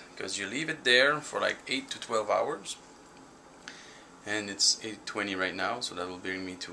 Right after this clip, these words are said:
uh, maybe nine tonight, and I'll be cooking it for, uh, twenty minutes, I think, at four hundred degrees.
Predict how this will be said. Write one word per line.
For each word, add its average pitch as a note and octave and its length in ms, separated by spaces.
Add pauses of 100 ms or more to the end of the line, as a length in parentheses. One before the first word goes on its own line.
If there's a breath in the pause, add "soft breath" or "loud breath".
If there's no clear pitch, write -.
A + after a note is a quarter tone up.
(100)
uh, E2+ 60 (220)
maybe F2+ 180
nine G2 360
tonight, F#2+ 340 (1700 loud breath)
and G#2 120
I'll G2+ 80
be G2 120
cooking G#2 300
it - 120
for, F#2 340
uh, F#2+ 140
twenty G2 260
minutes, F#2+ 380
I F2 80
think, G2+ 260
at - 140
four G#2 220
hundred G2+ 340
degrees. A#2+ 540